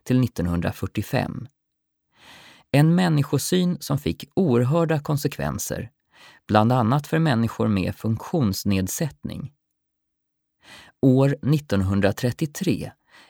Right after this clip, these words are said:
infördes tvångssterilisering av människor med vissa funktionsnedsättningar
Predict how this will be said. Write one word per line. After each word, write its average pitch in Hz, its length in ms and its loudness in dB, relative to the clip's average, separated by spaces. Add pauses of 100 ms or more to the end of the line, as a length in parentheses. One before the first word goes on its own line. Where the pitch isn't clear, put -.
(140)
infördes 87 720 2 (100)
tvångssterilisering 139 1400 0
av 143 140 2
människor 95 640 2
med 113 160 2
vissa 131 320 0
funktionsnedsättningar 110 1600 -2